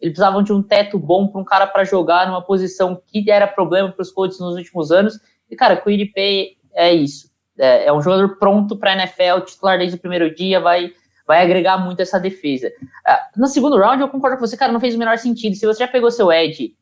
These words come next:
no primeiro round, por que que você vai apostar num cara que, assim, que tem problemas de lesão, que é uma aposta muito grande, no segundo round, que normalmente se, se, se traz talento pra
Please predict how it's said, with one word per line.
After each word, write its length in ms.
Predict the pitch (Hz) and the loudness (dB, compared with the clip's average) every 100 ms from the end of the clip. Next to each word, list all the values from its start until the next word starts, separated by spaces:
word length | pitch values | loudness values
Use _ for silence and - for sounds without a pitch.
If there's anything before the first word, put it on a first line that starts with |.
| _ - | _ -12
no 80 | |
primeiro 260 | 147 170 170 | -6 0 2
round, 220 | 185 208 | 2 0
por 100 | 226 | -4
que 80 | 247 | -6
que 40 | |
você 80 | 262 | -2
vai 120 | 294 | 0
apostar 460 | 277 - 220 208 208 | 0 -2 -4 0 0
num 200 | 214 202 | 0 -2
cara 440 | 175 143 180 190 185 _ _ - | 2 2 4 2 -2 _ _ -6
que, 60 | |
assim, 400 | 185 - 185 160 | -6 -2 -4 -4
que 80 | 165 | -8
tem 220 | 196 247 | -4 -2
problemas 540 | 240 226 180 208 220 208 | 2 2 4 2 2 0
de 80 | 208 | 0
lesão, 760 | 196 151 147 170 220 226 220 - _ _ | 2 2 0 2 2 2 -2 -8 _ _
que 140 | - 196 | 0 2
é 100 | 208 | 4
uma 240 | 226 226 | 2 0
aposta 400 | - 220 226 226 | 0 0 0 -2
muito 320 | 208 208 202 | 0 0 -2
grande, 400 | 165 147 214 233 | -4 2 2 2
no 120 | 220 214 | -2 -6
segundo 360 | 220 240 233 | -8 -6 -2
round, 300 | 202 220 214 | 0 0 -2
que 60 | 214 | -6
normalmente 400 | 220 220 220 214 | -4 -4 -6 -6
se, 100 | 233 220 - _ | -2 -2 -4 _
se, 460 | - 214 202 175 _ | -14 -4 -4 -4 _
se 220 | - 202 | -12 -4
traz 260 | 214 220 220 | 0 0 2
talento 460 | 226 196 226 233 | 0 2 0 -2
pra 400 | 240 220 247 247 | -2 0 0 0